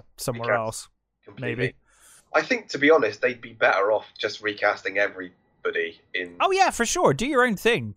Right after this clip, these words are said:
Speaker 1: Disney.
Speaker 2: It's,
Speaker 1: Do,
Speaker 2: you know
Speaker 1: do your own, yeah. Just get your own characters. Um, you know, like, the Hugh Jackman is, is way too old for it now.
Speaker 2: Yeah.
Speaker 1: He's, and he's probably bored of it. I mean, he's been
Speaker 2: And
Speaker 1: playing the
Speaker 2: to
Speaker 1: character since, what, like,
Speaker 2: the thing is, they're gonna,
Speaker 1: nineteen ninety-nine,
Speaker 2: they're gonna
Speaker 1: two thousand?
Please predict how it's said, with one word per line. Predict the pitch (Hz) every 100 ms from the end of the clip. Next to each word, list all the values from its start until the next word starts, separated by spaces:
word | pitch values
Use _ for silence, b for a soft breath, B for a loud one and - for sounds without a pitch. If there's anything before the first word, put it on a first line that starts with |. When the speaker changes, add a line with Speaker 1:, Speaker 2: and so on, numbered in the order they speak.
| _
Speaker 1:
Disney. | - 135 127 131
Speaker 2:
It's, | 214 _ _ _ _ _ -
Speaker 1:
Do, |
Speaker 2:
you | 156
know | 175
Speaker 1:
do | 175
your | 180 175
own, | 185 170 185
yeah. | 190 160 123
Just | - 143
get | - 151
your | 151
own | 170
characters. | 156 131 113 - 113 - - -
Um, | 135 127 127 123 113 - - _ _ b b b b b b _ - _
you | - 156
know, | 156 160
like, | 202 196 - _ _ _ _ _ _ _ _ _ _ -
the | 175
Hugh | 220 220
Jackman | 147 185 - 139 120 117
is, | 120 -
is | 139 -
way | 139 151
too | 165 127 107
old | 107 98 - - _
for | - 110
it |
now. | 120 107 98
Speaker 2:
Yeah. | 107
Speaker 1:
He's, | 123 156 160
and | 160 196
he's | 262 196
probably | - 247 151
bored | 113 170 233
of | 139
it. | 123
I |
mean, | 151
he's | 196
been | 135
Speaker 2:
And | 131
Speaker 1:
playing | 139
the | 131
Speaker 2:
to | -
Speaker 1:
character | 147 135 143
since, | 143 139
what, | 135
like, | 131 135 _ -
Speaker 2:
the | 143 143
thing | 160
is, | -
they're | 160
gonna, |
Speaker 1:
nineteen |
ninety-nine, | 156 143 139 143 190
Speaker 2:
they're | 180
gonna | 165
Speaker 1:
two |
thousand? | 160 156 - 226